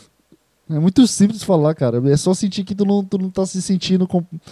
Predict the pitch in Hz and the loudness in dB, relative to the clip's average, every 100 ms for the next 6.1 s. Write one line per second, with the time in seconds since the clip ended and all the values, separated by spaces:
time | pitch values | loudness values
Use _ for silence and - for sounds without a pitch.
0 | - - _ _ - 185 190 196 185 180 | -20 -20 _ _ 0 2 2 0 -2 0
1 | 170 180 - 180 180 160 170 160 151 143 | 0 -2 -2 0 2 2 0 0 -2 0
2 | 208 190 185 143 131 143 180 190 170 156 | 2 2 0 0 2 2 0 -4 -2 2
3 | 175 185 151 185 190 185 180 190 170 180 | 4 4 4 4 4 4 2 2 -2 -2
4 | 196 - 180 165 156 156 160 160 160 170 | 0 4 6 6 4 -2 -4 -2 0 2
5 | 156 160 160 185 196 185 185 185 165 160 | 2 4 4 2 0 -2 -2 0 2 2
6 | 165 | 0